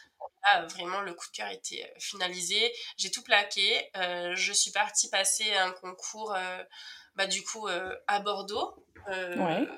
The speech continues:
Speaker 1: et j'ai eu la chance de, de l'obtenir, euh, du premier coup. Et, et, et,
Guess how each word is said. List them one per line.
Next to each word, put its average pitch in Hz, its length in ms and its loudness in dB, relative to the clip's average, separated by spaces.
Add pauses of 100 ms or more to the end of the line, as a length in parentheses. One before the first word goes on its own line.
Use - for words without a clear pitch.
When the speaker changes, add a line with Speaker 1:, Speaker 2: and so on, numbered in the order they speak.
(580)
Speaker 1:
et 415 100 -2
j'ai - 480 0
eu - 20 -2
la 170 120 4
chance - 400 4
de, 175 100 -6
de - 420 -16
l'obtenir, 95 520 -8
euh, 82 220 -4 (640)
du 180 100 -12
premier 175 340 -6
coup. 208 240 -8
Et, 214 60 2
et, - 760 -10
et, 175 100 -10